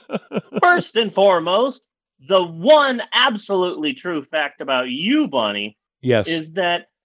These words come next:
Speaker 2: you are a part-time Doctor Phil impersonator.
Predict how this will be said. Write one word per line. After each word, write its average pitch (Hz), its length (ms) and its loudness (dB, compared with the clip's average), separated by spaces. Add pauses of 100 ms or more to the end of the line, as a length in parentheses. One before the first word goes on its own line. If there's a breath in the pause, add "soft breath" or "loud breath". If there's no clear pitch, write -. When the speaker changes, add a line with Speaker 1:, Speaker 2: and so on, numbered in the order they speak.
Speaker 2:
you 285 440 0
are 156 500 2 (100)
a 139 140 -8 (140)
part-time 175 880 -4 (140)
Doctor 147 400 -6
Phil 143 360 -8
impersonator. 107 1160 -10